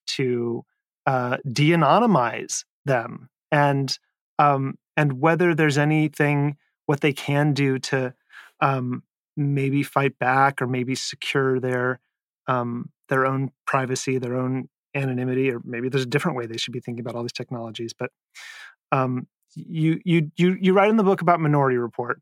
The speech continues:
right? About the facial recognition in Minority Report. But the one thing you didn't, uh, mention about Minority Report was the precogs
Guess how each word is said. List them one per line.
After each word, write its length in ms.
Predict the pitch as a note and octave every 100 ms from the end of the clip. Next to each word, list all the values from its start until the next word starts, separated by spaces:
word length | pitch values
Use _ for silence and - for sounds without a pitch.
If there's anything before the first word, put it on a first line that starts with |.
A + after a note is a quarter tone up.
| _ C#3+
right? 260 | C3+ D3+ -
About 120 | C#3
the 60 | B2+
facial 280 | D#3 C#3+ C#3+
recognition 500 | D3 C#3+ C#3+ C#3 C3+
in 80 |
Minority 280 | B2+ B2+ B2+
Report. 300 | C3+ - D3 -
But 120 | E3+
the 60 | F3
one 220 | F3 G#3
thing 180 | C4 A#3
you 240 | E3+ C3 C3+ -
didn't, 460 | D3 D3+ D3 - - _ D3
uh, 220 | C#3 C#3
mention 500 | D3+ C#3+ - C3+ C3 - _ _ _ _ -
about 320 | D3 C#3 C3+
Minority 300 | C3+ C3 D#3+
Report 380 | C#3 A#2 A#2+ A#2 -
was 360 | B2 A#2 - -
the 60 | -
precogs 580 | C4 - A2+ - -